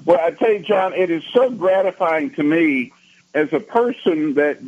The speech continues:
that grew up enamored with this profession and this sport. You know, my uncle signed me up at the age of twelve as a charter member of B A S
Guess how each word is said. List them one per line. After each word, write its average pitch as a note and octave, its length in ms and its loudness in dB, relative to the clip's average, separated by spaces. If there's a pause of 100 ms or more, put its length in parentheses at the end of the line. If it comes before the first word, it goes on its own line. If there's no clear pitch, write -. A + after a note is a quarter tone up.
that C3 280 -2
grew F3 360 2
up D3+ 500 0 (580)
enamored C#3+ 880 0
with A#2+ 200 2
this D3 180 2 (120)
profession D3 640 -2
and B2+ 140 0
this B2 140 0 (140)
sport. - 400 2 (420)
You C#3+ 120 0
know, C#3+ 100 0
my F3+ 240 0
uncle F#3 480 -2
signed E3 280 0
me D#3 180 2
up D3+ 180 0
at C#3 120 -8
the A#2 100 -4
age C#3+ 260 2
of B2+ 160 -4
twelve D3+ 380 2
as A2+ 80 -6
a A#2+ 80 -4
charter F#3 440 2
member E3 440 0
of A#2+ 100 -4
B D3+ 160 2
A D3 300 2
S D#3 80 -6